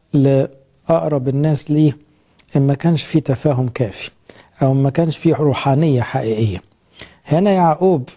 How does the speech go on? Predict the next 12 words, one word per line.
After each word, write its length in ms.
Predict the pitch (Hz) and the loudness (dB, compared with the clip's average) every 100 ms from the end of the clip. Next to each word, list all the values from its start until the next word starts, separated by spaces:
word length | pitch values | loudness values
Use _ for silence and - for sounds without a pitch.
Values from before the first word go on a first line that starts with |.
| _ | _
مع 280 | 160 175 170 | -2 0 0
لابان، 400 | 143 131 131 127 | 0 0 0 0
لابان 380 | 127 139 180 202 | 0 2 0 0
طماع، 520 | 196 196 214 180 123 _ _ - | 0 2 2 0 -4 _ _ 0
لابان 400 | 135 131 170 175 | 0 2 2 0
بتاع 280 | 170 180 | 0 0
الدنيا، 400 | 170 160 170 113 92 _ _ | 0 2 2 0 -6 _ _
لابان 320 | - 123 147 165 | -4 0 0 0
ما 120 | 156 | 0
عندوش 380 | 151 160 190 151 | 0 0 0 0
مبادئ 340 | 143 151 139 | 2 0 0
روحية، 480 | 151 131 - 120 | -2 -4 -2 -6